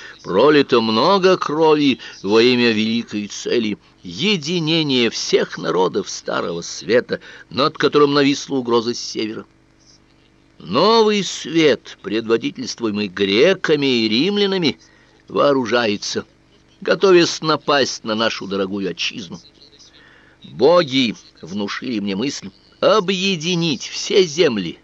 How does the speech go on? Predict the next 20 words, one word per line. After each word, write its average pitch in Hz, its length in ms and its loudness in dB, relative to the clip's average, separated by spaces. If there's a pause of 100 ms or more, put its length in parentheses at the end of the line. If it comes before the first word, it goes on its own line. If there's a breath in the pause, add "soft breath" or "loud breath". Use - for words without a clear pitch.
(440 loud breath)
от 151 180 2
Финикийского 196 960 0
моря 147 300 2 (300)
до - 100 -10
Персидского, - 800 -8 (320 loud breath)
а 113 160 -4
от 123 100 -4
Красного 175 880 2 (280 loud breath)
до 90 160 -6
реки 78 500 -10
Инд, 156 580 -2 (520 soft breath)
ибо 92 220 -6
только 120 440 2
сплотившись, 165 960 0
сможем 160 440 -2
мы 165 120 -6
устоять 131 580 -2
перед 113 260 -8
натиском 113 520 -6
неприятеля». 101 560 -10